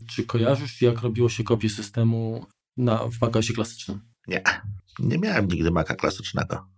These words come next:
Speaker 1: No, widzisz, tam podłączałeś dysk zewnętrzny,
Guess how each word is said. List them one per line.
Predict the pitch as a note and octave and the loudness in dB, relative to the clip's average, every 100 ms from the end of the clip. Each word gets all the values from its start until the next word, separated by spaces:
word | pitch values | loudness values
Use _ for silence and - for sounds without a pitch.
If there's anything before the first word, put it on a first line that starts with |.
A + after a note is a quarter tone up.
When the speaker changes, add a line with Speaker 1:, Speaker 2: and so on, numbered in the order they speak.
| _ | _
Speaker 1:
No, | G#2+ A2 - - A#2 | 0 0 -6 -6 0
widzisz, | A#2 A#2 - | 2 0 0
tam | B2 B2 | 2 2
podłączałeś | A2+ A#2 A#2+ A#2 A2+ | 0 0 2 2 0
dysk | A2+ - | -2 0
zewnętrzny, | A2+ G#2+ G2 - A2+ A#2+ B2+ | 2 4 2 0 0 2 0